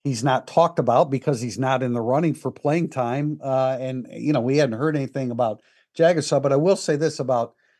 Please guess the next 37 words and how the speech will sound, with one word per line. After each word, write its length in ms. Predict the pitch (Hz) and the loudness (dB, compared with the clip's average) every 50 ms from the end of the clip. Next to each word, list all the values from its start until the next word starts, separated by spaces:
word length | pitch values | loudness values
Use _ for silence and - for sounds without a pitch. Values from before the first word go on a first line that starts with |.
| _ _ _ _ | _ _ _ _
like, 160 | 120 123 - | -6 -6 0
the 280 | 143 139 135 120 123 127 | 0 0 0 2 0 -2
initial, 420 | 127 135 147 156 147 - 147 127 | -2 0 0 0 0 0 -4 -4
the 140 | 117 131 - | -4 -4 -6
question 440 | - - 175 170 147 - - 135 127 | 0 4 4 4 4 2 -4 -4 -2
here 160 | 139 139 131 | -2 -2 -2
is 100 | 113 107 | -4 -4
about 240 | 101 113 107 110 - | -6 -6 -6 -6 -4
Tosh 300 | - 120 117 104 - - | -4 -2 -2 -2 -4 -4
Baker. 400 | - 143 135 - - 110 101 - _ _ _ _ _ _ _ _ | -4 -4 -4 -4 -6 -10 -12 -12 _ _ _ _ _ _ _ _
I 100 | 131 147 | 0 2
know 140 | 170 190 165 | 4 4 4
Tosh 280 | - 175 165 156 143 | 4 4 4 4 4
Baker 260 | - 170 160 151 147 147 | 4 4 4 4 4 2
was 140 | 139 123 120 | 2 2 -2
a 40 | 117 | -6
former 320 | - - 151 143 135 123 | -2 -2 0 0 0 0
basketball 520 | 107 127 127 131 139 - - 151 143 139 | 0 2 2 2 0 -2 -2 0 0 0
player, 440 | 135 - 143 143 139 143 147 147 - _ _ _ _ _ _ _ _ _ | 0 0 -2 -2 0 -2 -4 -6 -10 _ _ _ _ _ _ _ _ _
but 140 | - 123 127 | -2 0 0
he 120 | 147 180 170 | 2 2 0
was 140 | 135 - - | 0 -4 -2
slow 220 | - 156 147 135 113 | 0 2 4 4 2
of 60 | - | 2
foot. 280 | - - 139 147 113 - - | 2 4 4 4 4 2 -2
And 140 | 127 127 | -4 0
that's 200 | 147 170 175 - | 0 0 -2 -2
why 320 | - 143 139 139 135 135 139 | 0 0 2 2 2 2 0
I 40 | 139 | 0
always 360 | 139 139 139 143 139 123 110 | 2 2 0 0 0 -2 -6
wondered, 460 | 123 139 147 151 147 139 131 123 - _ | -6 -4 -4 -2 -2 -4 -4 -6 -10 _
why 340 | - 104 101 110 131 156 175 | -20 -10 -4 0 0 2 2
is 200 | 165 156 143 151 | 0 -2 -4 -6
he 140 | - 165 156 139 | -8 -4 -4 -4
at 80 | 127 | -2
left 300 | 131 135 143 147 147 147 | 0 0 0 0 0 -2
tackle 580 | - 156 135 131 123 - - 131 123 120 117 | -4 -2 0 0 -2 -4 -4 -2 -2 -2 -4